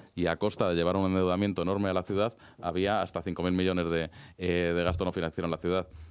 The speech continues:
No queremos ni siquiera llegar a eso, pero sí queremos tener una regla de gasto justa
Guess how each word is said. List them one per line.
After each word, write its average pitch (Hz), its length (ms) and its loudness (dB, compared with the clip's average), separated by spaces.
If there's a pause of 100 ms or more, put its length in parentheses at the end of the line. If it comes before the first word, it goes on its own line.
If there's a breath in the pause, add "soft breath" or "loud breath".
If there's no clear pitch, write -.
No 95 160 0
queremos 113 320 2
ni 107 80 0
siquiera 98 260 0
llegar 87 240 2
a 87 60 2
eso, 95 200 -2
pero 80 140 -4
sí 92 100 -4
queremos 90 320 0
tener 90 160 0
una 92 160 2
regla 92 200 2
de 87 60 0
gasto 92 260 -2
justa 123 420 -2